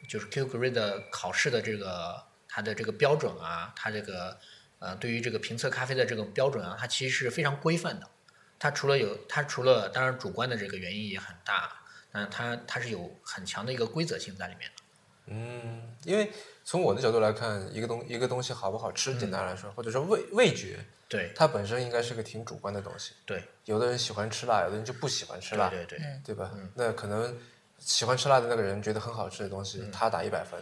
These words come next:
Speaker 2: 但，但另外一个人那里简直就不及格，
Speaker 1: 对，对，对。
Speaker 2: 因为太辣了，
Speaker 1: 是的，是的。
Speaker 2: 对吧？
Speaker 1: 对。
Speaker 2: 但是那你怎么样去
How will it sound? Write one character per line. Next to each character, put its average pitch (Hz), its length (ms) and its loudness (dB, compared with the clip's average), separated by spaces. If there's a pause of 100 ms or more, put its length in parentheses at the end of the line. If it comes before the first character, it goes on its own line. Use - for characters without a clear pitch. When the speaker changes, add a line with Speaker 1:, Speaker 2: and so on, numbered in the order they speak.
Speaker 2:
但， 98 120 -4 (200)
但 113 100 6
另 123 100 -2
外 104 220 0
一 104 80 -8
个 104 80 -6
人 98 80 -4
那 98 80 -6
里 95 100 -6
简 92 140 -12
直 87 60 -12
就 101 40 -8
不 - 120 -10
及 - 120 -10
格， - 220 -10 (100)
Speaker 1:
对， 104 200 2
对， 95 80 -4
对。 - 20 0
Speaker 2:
因 147 80 4
为 131 120 8
太 - 200 2
辣 131 120 10
了， - 340 2
Speaker 1:
是 - 160 2
的， 92 180 -2
是 - 80 -12
的。 110 80 -2
Speaker 2:
对 - 20 -2
吧？ 95 120 -2 (240)
Speaker 1:
对。 95 160 -4
Speaker 2:
但 156 100 2
是 170 200 2
那 175 200 4 (400)
你 139 180 2
怎 123 120 2
么 120 80 4
样 147 180 6
去 123 460 -2